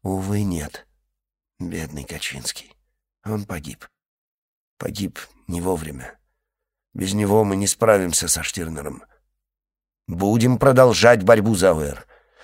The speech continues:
Мы умеем обращаться с машинами. Наконец, если нам не удастся захватить Штирнера в плен мыслительным приказом, попытаемся напасть на него со старым оружием в руках. Оденем в изоляционные одежды большой отряд, вооружимся до зубов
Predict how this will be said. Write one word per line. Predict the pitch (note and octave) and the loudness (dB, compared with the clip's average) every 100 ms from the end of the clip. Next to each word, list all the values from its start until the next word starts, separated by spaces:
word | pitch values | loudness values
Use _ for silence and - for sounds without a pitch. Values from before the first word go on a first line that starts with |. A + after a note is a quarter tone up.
| - | -12
Мы | - A2+ A#2+ | 0 2 4
умеем | B2+ A#2+ A2+ G#2+ | 4 4 4 4
обращаться | G#2 G2+ G2 - G2+ A2+ | 4 4 2 2 2 0
с | F#2+ | -2
машинами. | F#2 - F2 E2+ E2 D#2+ - _ _ - | -2 -2 -6 -6 -8 -10 -18 _ _ -4
Наконец, | G2+ A#2 C3 | 2 4 4
если | B2+ B2+ A2+ | 2 0 2
нам | A#2 A#2 A#2 | 4 4 4
не | |
удастся | A#2+ A#2+ A#2+ - A2 | 2 6 6 4 0
захватить | G#2 - G#2 G#2+ | -4 -2 -2 -2
Штирнера | - - A2 G#2 G2+ | -4 -2 0 2 0
в | F#2 | 0
плен | - A2 A2 | 0 2 2
мыслительным | G2 G2 G2+ G#2 G2+ G#2 G2 | 2 0 0 -2 -2 -2 -2
приказом, | G2 G2 C3 C#3+ B2+ - - - _ | -4 4 6 6 2 -2 -16 -20 _
попытаемся | - F2+ G2 G#2 G#2 | -10 -4 0 2 2
напасть | G#2+ G#2 A#2+ B2 | 2 4 4 4
на | A#2 | 0
него | A2 A#2 | 2 2
со | B2+ G2 | 2 0
старым | - G#2+ B2+ B2+ | 4 6 6 6
оружием | C3 A2+ F#2 F#2+ E2+ | 4 2 0 0 -2
в | |
руках. | F2 - D2+ - - _ _ _ _ | -4 -4 -6 -6 -12 _ _ _ _
Оденем | G2+ F#2+ C3 C#3 A#2+ | 0 2 4 4 2
в | |
изоляционные | G#2+ G#2+ G#2 - A2 A2+ G#2+ G2+ | 2 2 0 2 4 4 4 4
одежды | F#2 F#2 A#2 G2 | 4 4 2 2
большой | F#2+ F2+ - F#2 | 2 2 2 4
отряд, | F2+ G2+ B2+ F#2+ | 4 6 4 4
вооружимся | G2 F#2 F2+ A#2+ B2+ G2+ | 4 4 2 0 0 -2
до | F2 | -2
зубов | F2 F2 G2 B2+ | -2 0 2 2